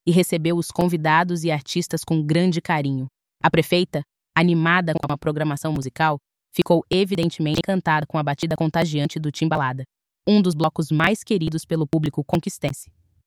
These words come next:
Durante o show, Sheila Lemos prestigiou a ida do grupo e não poupou elogios pela sua presença em Vitória da Conquista. Porém,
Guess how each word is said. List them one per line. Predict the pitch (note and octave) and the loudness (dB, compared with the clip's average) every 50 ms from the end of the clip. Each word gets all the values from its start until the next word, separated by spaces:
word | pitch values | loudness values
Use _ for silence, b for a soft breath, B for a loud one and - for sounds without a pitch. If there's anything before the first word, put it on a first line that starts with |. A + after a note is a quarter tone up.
| _ _ - | _ _ 0
Durante | E3+ F#3 F#3 F3+ F3+ - | 2 4 4 4 2 0
o | D#3 | 0
show, | - - E3 D#3+ D3+ - _ _ _ _ _ | 0 0 2 0 0 -4 _ _ _ _ _
Sheila | - - - A3 A3+ A3+ G#3+ | -2 0 2 2 4 2 2
Lemos | F#3 E3+ E3+ E3 D#3 - - | 2 2 2 2 0 -2 -2
prestigiou | - E3 F3 - - - E3+ F3 F3+ F3 F3 | -2 -2 -2 -2 -2 -2 0 2 2 2 2
a | E3+ D#3+ | 2 2
ida | D#3+ F3+ F3 | 0 0 0
do | E3+ F3 E3 | -2 -2 -2
grupo | D3 C#3+ D3 C#3+ - - - _ _ _ _ - | 0 0 0 -2 -2 -6 -16 _ _ _ _ 4
e | A3+ | 6
não | G#3 G3 - | 6 6 4
poupou | - G3 E3 - F3 E3 E3 | 2 0 0 0 0 0 0
elogios | D#3+ D#3+ C#3+ E3+ E3 E3 | 0 -2 -2 -2 -2 -4
pela | - - E3+ E3 D#3+ | -4 -4 -4 -4 -2
sua | D#3 F3+ E3+ | -2 -4 -4
presença | - - D#3+ C#3+ D#3+ D#3+ D#3 D#3+ | -4 -4 -4 -2 -2 -2 -2 -2
em | D#3 | -2
Vitória | C#3+ D3+ - - D#3+ D#3 D3+ | -2 -4 -4 -2 -2 -2 -2
da | D#3 D3+ | -4 -4
Conquista. | - E3+ E3 - - D#3 - - - C#3+ - _ _ _ _ _ _ _ _ _ | -4 -4 -4 -4 -6 -8 -10 -8 -10 -14 -14 _ _ _ _ _ _ _ _ _
Porém, | - F3 E3+ D#3+ | 0 0 2 0